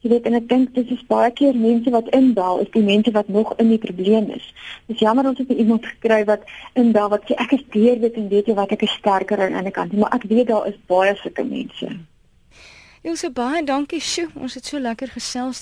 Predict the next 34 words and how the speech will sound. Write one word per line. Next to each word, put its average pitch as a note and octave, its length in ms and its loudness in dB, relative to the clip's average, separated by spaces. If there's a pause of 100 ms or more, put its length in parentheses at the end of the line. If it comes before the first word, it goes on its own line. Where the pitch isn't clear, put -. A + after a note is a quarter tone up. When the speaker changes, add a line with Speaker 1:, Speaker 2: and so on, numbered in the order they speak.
Speaker 2:
Dis F#3+ 180 -12
definitief A#3+ 440 -6
'n - 160 -8
onderwerp G#3 460 -6
wat F#3 140 -14
ons F3+ 140 -12 (100)
weer G#3+ 280 -2
kan A3+ 200 -8
aanraak E3+ 460 -6
hier F3 100 -6
op E3+ 120 -10
Geestesgesondheid. F#3 1080 -8 (540)
Ilse, C#4+ 300 -4
waar A3 220 -4
kan C#4+ 180 -4
mense B3 280 -4
jou B3 120 -2
kontak? - 580 -12 (1600)
Speaker 1:
Ehm, B3+ 420 4
hulle A#3 260 2
is A3+ 60 -8
welkom A#3+ 300 0
om D4 100 -6
my C#4+ 140 2 (100)
e-pos C#4 260 0
te B3+ 120 -16
stuur. F4+ 520 2 (460)
Dit A3+ 140 -8
is A3+ 100 2
I B3 280 2
Karsten A#3+ 540 0 (680)
by G3+ 480 2 (340)
I C4 320 4
J A3+ 380 2